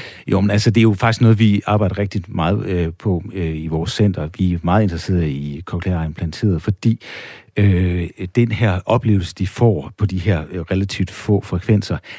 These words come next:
den kan man faktisk forbedre, hvis man træner det. Og det er jo sådan, at musik, øh, en verden uden musik, det vil være en forfærdelig verden, i hvert fald i mine ører. Og for rigtig mange mennesker, så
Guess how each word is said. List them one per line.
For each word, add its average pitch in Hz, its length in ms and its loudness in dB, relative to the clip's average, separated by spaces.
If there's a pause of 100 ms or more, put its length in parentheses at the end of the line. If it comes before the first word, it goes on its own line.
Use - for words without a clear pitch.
(120)
den 120 100 0
kan 131 120 -2
man 113 80 0
faktisk 104 260 -4
forbedre, 107 480 -2
hvis 85 200 -10
man 82 140 -8
træner 85 420 -2
det. - 120 -10 (360)
Og 90 200 -4
det 92 180 -6
er 104 60 2
jo 131 140 6
sådan, 101 440 -4
at 87 200 -8
musik, - 600 -6 (300)
øh, 92 220 -4
en 98 180 -4
verden 101 280 -2
uden 104 300 0
musik, 101 440 -8 (180)
det 90 140 -2
vil 87 180 -6
være 82 340 -6
en 80 140 -6
forfærdelig 87 420 -8
verden, 78 240 -10
i 92 40 -6
hvert 92 120 -2
fald 80 180 -10
i 71 40 -10
mine 98 300 0
ører. 95 200 -2 (500)
Og 85 300 -6
for 85 200 -6
rigtig 110 220 -2
mange 82 200 -4
mennesker, 82 300 -8
så - 280 -8